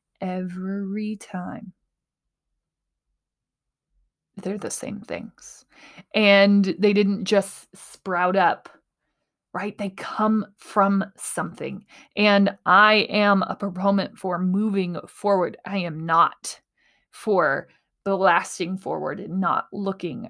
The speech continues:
around at what's actually going on. And that's what we're talking about today. You can't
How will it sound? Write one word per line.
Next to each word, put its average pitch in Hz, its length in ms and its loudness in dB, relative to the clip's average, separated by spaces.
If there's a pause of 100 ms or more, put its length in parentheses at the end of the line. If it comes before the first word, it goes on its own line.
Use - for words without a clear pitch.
(120)
around 160 640 -8 (260)
at - 180 -6
what's - 340 -6 (100)
actually 180 600 -8
going - 440 -10
on. - 220 -12 (400)
And 196 100 2
that's 147 180 0
what 185 100 0
we're 135 100 -4
talking - 380 -6
about - 220 -2
today. - 320 -10
You 233 140 0
can't 247 380 0